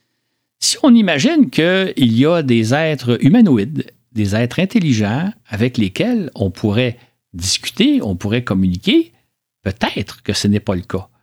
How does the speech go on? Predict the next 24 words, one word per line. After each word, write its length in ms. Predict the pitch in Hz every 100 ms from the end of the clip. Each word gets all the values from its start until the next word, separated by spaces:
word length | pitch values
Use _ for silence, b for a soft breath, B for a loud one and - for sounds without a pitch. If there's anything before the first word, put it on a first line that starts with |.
| _ _ _ _ _ -
Peut-être 360 | 131 330 370
pour 140 | - 123
deux 160 | 135
raisons. 400 | 123 110 117 107 -
Peut-être 400 | 170 - 294 233
parce 240 | 123 -
que 80 | -
même 320 | 123 135 170
s'il 240 | 127 - 123
y 40 |
a 60 | 110
abondance 580 | 107 107 110 104 104 98
de 80 | 95
vie, 420 | 98 147 196 82
même 300 | 107 110 117
s'il 120 | -
y 20 |
a 80 | 98
une 60 | 92
très 300 | - - 120
grande 600 | 98 104 117 160 123 98
diversité 640 | 90 95 98 - - 92
de 140 | 87 85
vie, 320 | 92 196